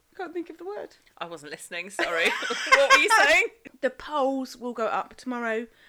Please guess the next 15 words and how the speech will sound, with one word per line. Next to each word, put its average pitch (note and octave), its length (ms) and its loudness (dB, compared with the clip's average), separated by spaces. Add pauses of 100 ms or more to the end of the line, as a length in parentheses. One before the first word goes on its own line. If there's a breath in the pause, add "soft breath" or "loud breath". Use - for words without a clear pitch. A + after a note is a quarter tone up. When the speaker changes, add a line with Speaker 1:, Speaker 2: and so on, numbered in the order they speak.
(200 soft breath)
Speaker 1:
on A3+ 120 -6
our G#3+ 120 -6
socials A3 440 -8
again, G#3+ 480 -8
uh, F#3+ 240 -8
Facebook, G#3+ 360 -10 (160)
Instagram, G#3 600 -10
Twitter. G#3 480 -10 (500 soft breath)
We A3 340 -8
will G3+ 560 -6
accumulate - 800 -12 (320)
all G4 320 0
of - 240 -10
the - 80 -20
votes - 580 -14